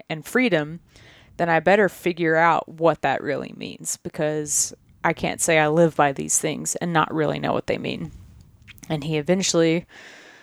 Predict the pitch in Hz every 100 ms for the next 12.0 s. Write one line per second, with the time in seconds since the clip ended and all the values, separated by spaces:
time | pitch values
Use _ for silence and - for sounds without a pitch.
0 | _ _ _ - 180 175 165 160 - 185
1 | 180 - 180 170 - 185 170 - - 175
2 | - 190 175 - - 165 165 160 151 -
3 | 180 151 151 143 151 156 160 - - 170
4 | 156 156 160 - 160 156 202 240 170 160
5 | 160 170 196 - - - 160 156 156 156
6 | 165 160 _ _ _ _ _ _ _ -
7 | 185 185 - 180 165 165 165 - - -
8 | - - - - 175 151 - - 160 160
9 | - - - - _ _ - 160 - -
10 | - 87 87 76 147 160 - - - -
11 | 175 165 160 160 - 160 156 156 156 156